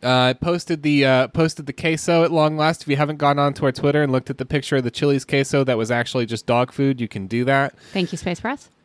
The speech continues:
Speaker 1: I mean, listener Jem pointed out that it looks like dog food, and you wanna say that it looks like dog food, but I, Alpo's got chunks.
Speaker 2: <laughs>
Speaker 1: I,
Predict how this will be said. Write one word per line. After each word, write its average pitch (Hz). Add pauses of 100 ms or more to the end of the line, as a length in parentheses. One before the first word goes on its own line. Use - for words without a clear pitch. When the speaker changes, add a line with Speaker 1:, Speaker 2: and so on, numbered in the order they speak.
(120)
Speaker 1:
I 220
mean, 254
listener 311
Jem 180
pointed 139
out 110
that 110
it 104
looks 101
like 101
dog 101
food, 139
and 151
you 175
wanna 233
say 170
that 185
it 190
looks 185
like 190
dog 196
food, 202
but 196
I, 180 (220)
Alpo's 254
got 143
chunks. 113 (220)
Speaker 2:
<laughs> 233
Speaker 1:
I, 349